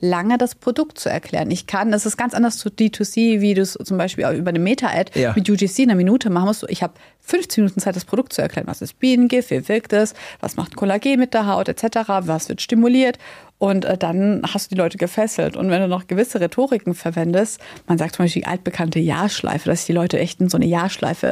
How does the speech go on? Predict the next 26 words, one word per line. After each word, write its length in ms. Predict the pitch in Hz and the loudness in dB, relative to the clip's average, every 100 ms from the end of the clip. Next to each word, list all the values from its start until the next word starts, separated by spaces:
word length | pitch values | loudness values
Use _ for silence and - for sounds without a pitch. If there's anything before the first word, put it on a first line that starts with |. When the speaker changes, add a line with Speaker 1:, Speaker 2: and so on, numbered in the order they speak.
| - | 0
Speaker 1:
ähm, 320 | 170 160 175 | 0 0 0
haue, 240 | 175 196 | 0 0
von 200 | 196 180 | 0 0
wegen, 220 | 175 170 175 - - - | 0 0 -2 -8 -16 -6
leiden 260 | 147 147 180 | -2 -2 -2
sie 120 | 202 | 0
daran 420 | 202 202 196 196 | 0 0 0 0
und 100 | 175 | 0
spüren 480 | 165 - 175 - 151 | -4 -4 -4 -2 -2
sie 120 | 165 | 0
auch 100 | 196 | -2
das 240 | - 226 - | -2 -4 -2
dabei? 400 | 208 175 180 185 | -4 -2 0 2
Und 80 | |
die 80 | 185 | 2
immer, 240 | 175 196 190 | 2 2 2
ja, 260 | 175 180 | 2 2
ja, 280 | 220 190 170 | 2 2 0
ja. 320 | 160 180 214 | -2 0 2
Und 80 | 247 | 4
dann 140 | 226 214 - - | 4 0 -6 -4
wollen 160 | 185 | 0
sie 40 | 180 | 0
das 100 | - | 0
Produkt 260 | - 302 | -2 -2
kaufen. 500 | - - 156 - - | -2 -4 -4 -4 -8